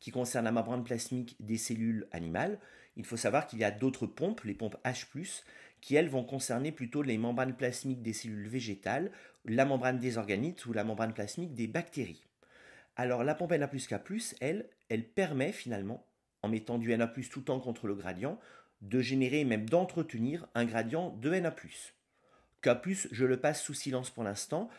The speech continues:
parce qu'on verra que c'est surtout ce gradient N A plus qui va être utilisé plus tard, comme représenté ici, utilisé pour les transports actifs secondaires que l'on va voir juste après. La pompe H plus, elle, elle est à l'origine d'un gradient électrochimique de H plus.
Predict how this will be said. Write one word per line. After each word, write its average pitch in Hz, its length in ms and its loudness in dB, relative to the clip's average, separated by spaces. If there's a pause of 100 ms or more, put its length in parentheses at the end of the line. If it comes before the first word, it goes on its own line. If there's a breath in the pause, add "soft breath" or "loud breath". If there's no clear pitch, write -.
(220 loud breath)
parce 120 220 0
qu'on 123 120 -4
verra 120 240 2
que 127 140 -4
c'est 113 160 -4
surtout 151 580 -6
ce - 200 -2
gradient 131 340 0
N 117 80 0
A 110 80 0
plus 170 220 -8
qui 127 100 -4
va 113 60 2
être - 260 -2
utilisé 147 480 -2
plus 143 220 -8
tard, - 280 -10 (360)
comme 123 180 0
représenté 113 500 -4
ici, - 280 -10 (360)
utilisé 110 380 -4
pour 120 100 -6
les 95 80 -4
transports 107 320 -6
actifs 110 300 -6
secondaires 117 480 0 (320 loud breath)
que - 80 -2
l'on 107 100 2
va 98 140 0
voir 131 300 -2
juste 123 320 -6
après. - 260 -10 (640 loud breath)
La 117 160 4
pompe 139 320 -2
H 127 220 0
plus, 180 320 -6
elle, 147 260 0 (480)
elle 104 180 0
est 101 140 -6
à 101 80 2
l'origine 127 560 -4 (140)
d'un 101 240 -2
gradient 120 440 -2
électrochimique 135 720 2
de 98 240 -4
H 101 240 -2
plus. - 380 -6